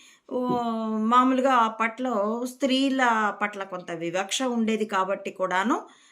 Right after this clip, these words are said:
ఈ శ్లోకం ఈ విధంగా చెప్పబడింది, భర్త చ స్త్రీకృతం పాపం. అలాగే భార్యకు కూడా భర్త చేసిన పాపం అంటుకుంటుంది. అలాగే శిష్య పాపం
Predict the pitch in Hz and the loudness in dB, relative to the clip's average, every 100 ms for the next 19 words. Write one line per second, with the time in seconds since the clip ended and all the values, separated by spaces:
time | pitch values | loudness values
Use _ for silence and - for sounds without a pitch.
0 | - 285 285 262 233 233 262 202 190 208 | -2 0 2 0 -2 0 -2 -2 -2 0
1 | 233 247 247 226 220 220 - 160 165 170 | 2 0 0 -2 -2 -6 -10 -10 -8 -6
2 | 170 165 202 202 208 180 180 170 - - | -6 -6 -8 -8 -6 -6 -6 -12 -12 -6
3 | 226 233 - 190 170 160 156 131 123 - | -6 -6 -10 -14 -12 -14 -16 -16 -16 -16
4 | - 135 131 131 127 - _ _ _ _ | -16 -14 -14 -16 -20 -20 _ _ _ _
5 | _ _ - 151 151 165 233 381 - _ | _ _ -16 -10 -8 -2 0 -2 -6 _
6 | 143 - 135 151 151 175 175 240 453 - | -20 -14 -12 -12 -12 -14 -12 -10 -10 -14
7 | 214 160 - 139 143 127 135 135 131 127 | -18 -18 -16 -16 -14 -14 -14 -16 -16 -16
8 | - 339 156 113 - 120 - 123 127 _ | -16 -14 -14 -16 -18 -20 -16 -16 -16 _
9 | _ _ _ _ _ 135 151 175 170 170 | _ _ _ _ _ -10 -8 -6 -6 -6
10 | 269 - 330 269 185 160 160 160 160 | -8 -6 -8 -6 -6 -8 -10 -14 -12